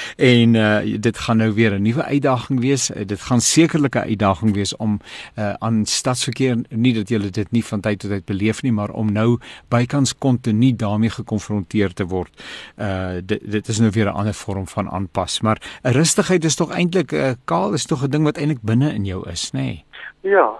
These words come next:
Speaker 2: ja, ja, ja. Nee, wat dit is, inderdaad so.
Speaker 1: Dis nie iets en jy kan in die rustigheid wees, maar jy kan die onrustigheid van self wees, as jy nie
Speaker 2: Ja,
Speaker 1: jou
Speaker 2: ja,
Speaker 1: rus-,
Speaker 2: ja.
Speaker 1: jou rus
Speaker 2: Ja.
Speaker 1: gevind het in God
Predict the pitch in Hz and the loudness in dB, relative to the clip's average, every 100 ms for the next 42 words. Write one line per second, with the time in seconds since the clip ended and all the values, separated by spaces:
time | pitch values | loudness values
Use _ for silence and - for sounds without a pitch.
0 | - 165 175 156 117 107 - 139 151 151 | -10 -6 -4 -4 -8 -14 -14 -10 -6 -4
1 | - 135 - - _ 135 120 110 110 - | -4 -8 -12 -16 _ -12 -8 -10 -10 -18
2 | - - - 147 113 107 127 113 113 110 | -20 -20 -18 -8 -6 -2 -2 0 0 2
3 | 107 123 117 120 120 110 131 - 151 131 | 2 2 2 4 4 4 2 -2 -2 -2
4 | 120 117 127 117 127 123 123 113 113 131 | 0 0 0 0 2 2 2 2 0 -4
5 | 123 113 120 110 127 147 113 92 87 - | -4 -2 -2 -2 0 0 -2 -6 -8 -12
6 | - - - - 113 104 110 120 107 107 | -12 -20 -16 -8 -4 0 4 6 4 2
7 | 107 123 131 - 143 117 110 107 120 - | 4 4 4 0 0 2 4 4 2 0
8 | 123 131 117 104 104 - 123 117 | 0 2 2 2 -4 -2 0 0